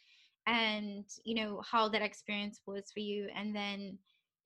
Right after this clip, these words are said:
transition into a historically Black, um, university and college.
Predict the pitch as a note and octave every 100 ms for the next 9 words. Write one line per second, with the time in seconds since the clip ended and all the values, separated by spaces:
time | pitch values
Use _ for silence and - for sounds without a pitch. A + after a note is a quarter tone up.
0 | _ - B3+ A3+ A3 A#3 - A3+ A3 G#3+
1 | - A3+ G#3+ G3+ F#3 G#3 B3 - G3+ G3+
2 | G3+ G#3+ G3+ F#3 - _ _ _ _ -
3 | G3 G#3+ A3 G#3+ G#3+ - G3+ G#3 A3+ A3